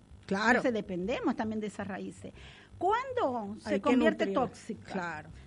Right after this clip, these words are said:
Speaker 2: Se convierte tóxica cuando nosotros queremos, dependemos, las emociones dependen de ese apego. Y entonces sentimos, nos da miedo que nos dejen,
Speaker 1: Mm.
Speaker 2: nos da miedo que se ac-,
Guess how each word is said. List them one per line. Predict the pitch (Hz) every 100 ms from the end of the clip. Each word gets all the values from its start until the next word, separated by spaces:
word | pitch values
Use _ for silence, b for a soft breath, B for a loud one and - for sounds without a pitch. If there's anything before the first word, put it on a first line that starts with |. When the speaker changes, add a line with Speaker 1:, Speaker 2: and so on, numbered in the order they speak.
| -
Speaker 2:
Se | 226
convierte | 220 220 - 285
tóxica | 302 294 - 320 285
cuando | - 247 240
nosotros | 233 226 285 285
queremos, | - 247 269
dependemos, | 254 247 247 214 214 226 196 165 160
las | 226
emociones | 226 208 165 254 240
dependen | 202 - 370 392 220
de | 196
ese | 190 -
apego. | 185 - 185 175 185 185 B 143 B B
Y | 247
entonces | 233 262 277
sentimos, | 285 247 277 269 285 -
nos | 240
da | 226
miedo | 220 240 247 247 247
que | 262
nos | 269 262
dejen, | 330 285 311 320 - -
Speaker 1:
Mm. | 202 196 185
Speaker 2:
nos | 214 202
da | 196
miedo | 196 190 190 202 196 190 185 185 -
que | 220
se | 196 - 202 202
ac-, | 202